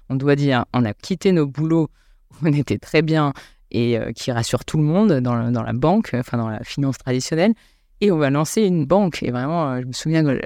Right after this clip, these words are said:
j'étais un peu apeurée, je vais voir ma mère, je dis, « Bon, maman, on va, on va lancer une banque avec Julia. » Euh, <laughs> « Mais quoi ? Qu'est-ce qu'elle me raconte ? »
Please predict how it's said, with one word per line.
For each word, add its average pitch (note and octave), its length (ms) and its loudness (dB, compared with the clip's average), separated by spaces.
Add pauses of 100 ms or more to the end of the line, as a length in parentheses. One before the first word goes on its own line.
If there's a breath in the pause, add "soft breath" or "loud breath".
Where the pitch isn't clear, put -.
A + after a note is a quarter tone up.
j'étais - 180 -10
un A#2+ 80 -4
peu D#3 120 2
apeurée, D3 440 2
je C#3+ 60 -2
vais C3 60 -2
voir B2 180 2
ma C3 120 2
mère, E3+ 160 2
je C#3+ 60 -4
dis, « C3+ 100 -6
Bon, C3 100 -2
maman, C#3+ 360 -2
on B2+ 100 -4
va, B2 220 -4 (120)
on B2+ 60 -20
va G#2+ 80 -6
lancer G#3 260 0
une B3 160 4
banque G#3 240 2
avec D#3 220 0
Julia. » F#3 500 2
Euh, C3+ 440 -2 (180)
<laughs> « - 80 -20 (120)
Mais D#3+ 320 -2 (360)
quoi ? D4+ 260 2 (100)
Qu'est-ce G3+ 220 2
qu'elle F3+ 200 2
me C#3 80 0
raconte ? » C#3 360 -2